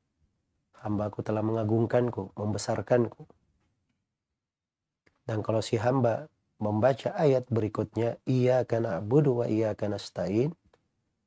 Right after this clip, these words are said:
maka Allah berfirman, "Hadza baini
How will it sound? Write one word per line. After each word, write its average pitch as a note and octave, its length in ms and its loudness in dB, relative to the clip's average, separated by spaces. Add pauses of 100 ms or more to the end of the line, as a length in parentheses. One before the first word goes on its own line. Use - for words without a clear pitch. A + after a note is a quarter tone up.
(480)
maka - 240 -8
Allah G#2+ 240 0
berfirman, G#2 480 -2
"Hadza G#2 400 -2
baini A#2 560 2